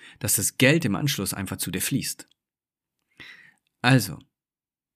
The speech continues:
warum, in unserem Beispiel, möchtest du mehr Geld verdienen? Und du kannst einfach dir eine ganz, ganz einfache Frage stellen und immer wieder stellen, bis du wirklich zur Essenz deines Wunsches kommst.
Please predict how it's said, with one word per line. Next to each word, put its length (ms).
warum, 680
in 120
unserem 240
Beispiel, 420
möchtest 360
du 60
mehr 120
Geld 220
verdienen? 420
Und 520
du 160
kannst 240
einfach 360
dir 260
eine 180
ganz, 440
ganz 380
einfache 360
Frage 380
stellen 440
und 180
immer 220
wieder 180
stellen, 360
bis 160
du 180
wirklich 320
zur 140
Essenz 640
deines 340
Wunsches 300
kommst. 340